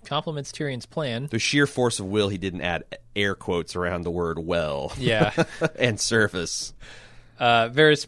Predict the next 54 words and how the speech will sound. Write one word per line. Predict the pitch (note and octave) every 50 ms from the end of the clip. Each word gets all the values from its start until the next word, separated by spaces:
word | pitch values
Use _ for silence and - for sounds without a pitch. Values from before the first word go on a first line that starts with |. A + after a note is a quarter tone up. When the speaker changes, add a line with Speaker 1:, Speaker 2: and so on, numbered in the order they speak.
| - -
Speaker 1:
puts | F3 E3 D#3 - -
a | - D#3+
riddle | D3+ D#3 F#3+ G3+ G3+ F#3
to | - F3+ -
Tyrion | - E3+ E3+ E3+ D#3+ D3 C#3
about | C3+ B2+ C3 A#2+ B2 A#2+
where | A2+ B2 B2+ B2+
true | A#2+ - - - C#3 C3
power | B2+ C3+ B2 A#2 A2+ A2
lies, | G#2+ G#2 G2+ G2+ G#2 G#2 G#2 G#2 G2+ -
and | G#2+ -
Tyrion | - A#2 G#2+ G#2+
decides | G2 G2 - A2+ G2+ G2 F#2+ -
he | - G2+
doesn't | F#2+ G2+ F#2+ G2 F#2+
like | F2+ F#2 - -
riddles. | - F#3 F3+ E3+ - D3+ C#3+ - - _ _
<laughs> | _ _ _ _ _ _ _ _ _ _ _ _ _ _ _ _ _ - - - - - - - - - - - - _ _ -
Uh, | - G#2+ G#2 G#2 G#2 G2+ G2+ G2+ G2+ G#2 - _ _ _
yeah, | - C3+ E3+ D3+ B2
Speaker 2:
Yep. | A#2+ A#2+
Speaker 1:
but | C#3+ D#3
essentially | D3+ - E3+ E3 - D#3+ D3
his | C#3 D3+ -
point | - - C#3+ C3+ C3 B2+
is | B2 A#2+ -
power | - C3 B2 B2 A#2+ A#2
resides | A2 A2 G#2+ A2+ A2 A2 A2+ G#2+ A2+
where | A2+ A2+ A2
men | A2+ A2 A2+ A2+
believe | A2 B2 C#3+ E3+ F#3 F3
it | F3 D#3
lies. | D#3 D3+ C#3+ C#3 C#3 C#3 C#3+ C#3 C#3 - - - - - - - - _ - _ - _
Um, | - A2+ A2 A2 G#2+ G#2 G2+ G2+ G2+ G2+ G#2+ - _ _ _ -
it's | C3 B2 -
a | A2
trick, | - - E3+ G3 G3 - - -
a | -
shadow | - - C#3 C3 C3 B2+
on | C3 B2+
the | B2+
wall, | B2 B2 C3 C3 C3 C3 B2+
and | A2
a | G#2
very | G#2+ A2+ A2+
small | A2 - - B2+ A#2+ B2 A#2+
man | A#2 A#2 A2+ A2 G#2+
can | - A2+ G#2+
cast | - A2 G#2 - -
a |
very | G#2+ G#2+ G2+ G2+
large | G2+ G2+ G2 G2 G2 G2
shadow. | - - E3+ C#3+ A2 G2 F#2+ F#2 - -
So | - - C3 B2+ A#2+ A#2+ A2+